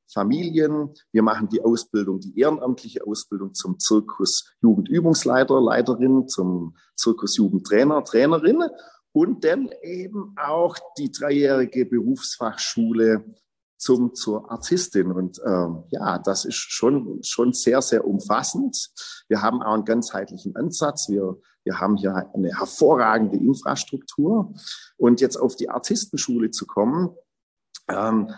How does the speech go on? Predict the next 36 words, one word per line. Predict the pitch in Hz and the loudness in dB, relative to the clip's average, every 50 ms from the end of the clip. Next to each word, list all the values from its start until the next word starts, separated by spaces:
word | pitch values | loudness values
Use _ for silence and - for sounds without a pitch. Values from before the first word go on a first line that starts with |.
| - - - - | -18 -14 -6 -4
das | 117 127 - | -4 -4 -2
ist | - - - - - - - - _ _ _ - | -4 -2 -2 -4 -4 -8 -16 -20 _ _ _ -6
eine | 110 113 143 151 151 139 120 - - | -2 0 2 4 4 2 2 2 2
Handwerksausbildung | - 113 113 107 120 127 139 139 - - 147 170 165 - 170 175 254 247 - | 2 2 2 4 2 0 0 0 -2 -2 -2 -2 -2 -2 -2 0 0 0 -2
wie | - 240 | -2 -4
Schreiner, | - - - 175 - - 262 170 - | -6 -6 -6 -4 -4 -2 -2 -4 -4
Elektriker, | 131 131 156 233 - _ - 165 147 147 | -4 -4 -4 -4 -6 _ -10 -8 -8 -8
Gaswasserinstallateur. | 123 - - 139 131 - - 254 254 - - - 123 117 - - 107 107 113 113 110 - - 120 165 240 262 - | -6 -6 -6 -6 -6 -6 -8 -8 -6 -6 -6 -6 -6 -8 -6 -6 -4 -4 -4 -4 -4 -4 -2 -2 0 0 0 -2
Und | - - | -2 -8
die | 131 | -6
Leute | 127 139 147 165 - | -4 -2 -2 -2 -4
können | - - 175 165 | -8 -10 -10 -10
sich | 156 - - - | -10 -12 -14 -10
das | - 156 - | -10 -6 -4
oft | 165 156 - - | -4 -4 -4 -6
gar | 135 127 139 | -12 -10 -10
nicht | 143 - | -10 -10
vorstellen. | - - 196 190 - 175 151 143 | -8 -6 -6 -4 -2 -2 -2 -2
Das | 151 147 - | -2 -4 -6
möchte | 160 156 - - | -8 -8 -8 -10
ich | - - | -8 -8
auch | 143 135 | -6 -6
den | 135 135 | -6 -6
Leuten | 131 127 131 - 131 | -6 -6 -6 -6 -8
sagen. | - 170 175 160 | -8 -6 -6 -4
Ja, | 151 175 - | -4 -4 -4
es | - - - | -4 -8 -8
ist | 196 - - - _ _ _ - - | -8 -8 -8 -10 _ _ _ -2 0
ein | 160 165 160 160 - - - | 2 2 2 0 -6 -4 0
ganz | - 262 262 - - | 2 2 2 2 2
normaler | 147 139 139 139 151 160 156 - 127 | 0 2 2 2 2 2 2 2 4
Ausbildungsberuf. | 151 175 - - - 170 170 160 - - - 147 143 160 - - - | 2 2 2 2 0 0 0 0 -4 -2 -4 -2 0 0 -2 -2 -2
Das | 135 139 - | -2 -2 0
sind | - 143 127 123 - - _ _ _ _ _ _ _ _ - | 2 2 0 0 0 -6 _ _ _ _ _ _ _ _ -4
Jugendliche, | 127 143 196 226 277 247 - - 190 185 - 208 208 190 | 2 4 4 6 6 4 2 2 0 2 4 2 2 2
die | - - 135 127 123 120 - - | 2 2 4 6 6 4 2 -2